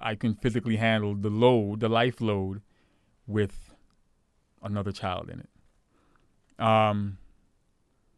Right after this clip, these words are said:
physically as well, I guess the mental, going off of what you said, to, for me, the mental and the physical together, I, I don't think I can, the mental and the physical life load, I don't think I can f-, handle it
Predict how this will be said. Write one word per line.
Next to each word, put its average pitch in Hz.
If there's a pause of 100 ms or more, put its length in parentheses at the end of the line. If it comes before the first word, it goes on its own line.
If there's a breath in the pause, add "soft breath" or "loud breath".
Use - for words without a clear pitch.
(540)
physically 160
as 120
well, 123 (180)
I 117
guess 117
the 117
mental, 120 (120)
going 131
off 131
of 131
what 123
you 175
said, 110 (180)
to, 123
for 131
me, 143
the 110
mental 120
and 110
the 113
physical 113
together, 101 (600)
I, 117
I 113
don't 117
think 113
I 104
can, 107
the 113
mental 139
and 139
the 123
physical 120
life 113
load, 98 (100)
I 107
don't 113
think 110
I 101
can 98 (580)
f-, -
handle 110
it 92